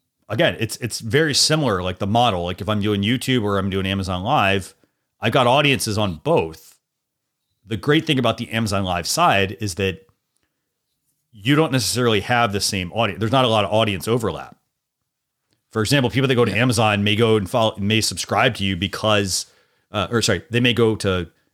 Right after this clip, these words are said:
Speaker 1: Amazon and follow you because they like the fact that you're a super knowledgeable person. You're a good sales rep, basically, for a company or a product.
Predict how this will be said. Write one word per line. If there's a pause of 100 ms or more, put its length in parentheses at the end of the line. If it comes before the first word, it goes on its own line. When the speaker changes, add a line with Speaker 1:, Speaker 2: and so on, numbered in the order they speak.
(120)
Speaker 1:
Amazon
and
follow
you
because
they
like
the
fact
that
you're
a
super
knowledgeable
person.
You're
a
good
sales
rep,
basically,
for
a
company
or
a
product.